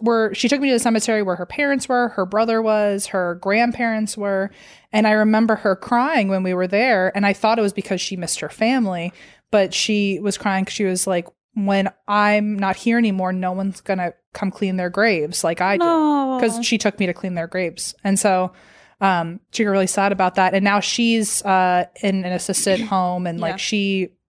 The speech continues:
Speaker 1: is pretty far gone. She doesn't remember any of us. Um, but I feel like I should, like, carry that on. So
Speaker 2: Yeah.
Speaker 1: I, anyway, this is a very long-winded way of saying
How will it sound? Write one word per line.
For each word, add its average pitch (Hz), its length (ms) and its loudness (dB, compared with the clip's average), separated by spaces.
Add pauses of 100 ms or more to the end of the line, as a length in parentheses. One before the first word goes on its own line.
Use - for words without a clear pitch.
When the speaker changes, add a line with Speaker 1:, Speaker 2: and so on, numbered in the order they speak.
Speaker 1:
is 185 180 -4 (200)
pretty 233 220 2
far 180 180 0
gone. 170 200 -2
She 196 140 -2
doesn't 185 200 0
remember 170 360 -6
any 170 140 -6
of 165 80 -6
us. 165 240 -6 (560)
Um, 180 380 0 (340)
but 220 120 4
I 226 40 2
feel 294 200 -4
like 277 160 -4
I 262 60 0
should, 247 260 -6
like, 247 260 -4
carry 262 300 -4
that 247 180 2
on. 262 240 0
So 233 180 2
Speaker 2:
Yeah. 196 120 -2
Speaker 1:
I, 226 180 0 (300)
anyway, 247 260 2
this 202 120 -2
is 208 60 -2
a 214 60 0
very 277 220 2
long-winded 196 560 -2
way 185 180 0
of 180 100 0
saying 185 420 -4